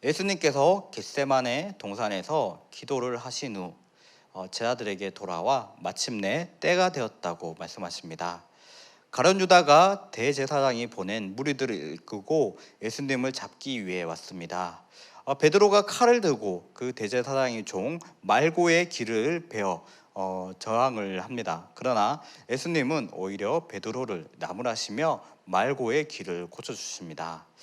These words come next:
예수님께서 붙잡히시고 모든 제자들이 뿔뿔이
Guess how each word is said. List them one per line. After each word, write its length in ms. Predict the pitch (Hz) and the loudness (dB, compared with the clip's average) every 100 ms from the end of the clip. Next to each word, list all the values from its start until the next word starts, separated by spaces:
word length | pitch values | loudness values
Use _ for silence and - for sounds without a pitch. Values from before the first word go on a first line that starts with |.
| - - - - | -20 -20 -8 -4
예수님께서 680 | 170 226 226 202 202 202 | 0 0 4 6 8 6
붙잡히시고 880 | 202 - 170 - 165 135 113 98 90 87 | 4 0 0 -2 -4 -4 -2 -4 -4 -2
모든 300 | 127 151 151 | 0 0 -2
제자들이 640 | 113 101 95 95 151 190 - | -2 -2 -2 -4 -4 -6 -8
뿔뿔이 460 | - 185 156 104 | -6 -4 -2 -4